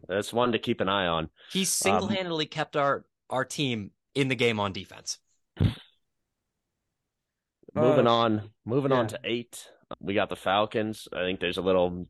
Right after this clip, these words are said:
Speaker 1: run on the corners here. I got Devin Witherspoon out of Illinois going to the Falcons, arguably the best corner prospect in this draft.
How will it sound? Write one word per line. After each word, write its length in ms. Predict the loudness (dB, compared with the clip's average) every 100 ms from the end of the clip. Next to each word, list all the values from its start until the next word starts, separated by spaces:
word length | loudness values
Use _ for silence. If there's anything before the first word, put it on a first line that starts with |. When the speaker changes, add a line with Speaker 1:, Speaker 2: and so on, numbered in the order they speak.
| _
Speaker 1:
run 280 | -4 0 2
on 160 | 0 -2
the 80 |
corners 520 | -4 0 2 2 -2 -2
here. 340 | 0 2 2
I 120 | 2
got 280 | 0 -2 -4 -10 _ _ _ -2
Devin 320 | 0 0 0
Witherspoon 1080 | 0 0 -4 -12 _ _ _ -4 -2 0 -2
out 160 | -4 -4
of 100 | -2
Illinois 720 | -2 -2 -2 0 0 -2 -6 _ _ _ -6
going 240 | -6 -6
to 100 | -6
the 100 | -4
Falcons, 840 | 0 2 2 0 -2 -4 -8 -14 -16 -2
arguably 440 | 2 2 2 2 2
the 80 |
best 300 | 0 -2 -2
corner 300 | -2 0 0
prospect 600 | 0 0 0 0 -4 -2
in 140 | -6 -6
this 180 | -6 -6
draft. 600 | -2 0 0 -4 -12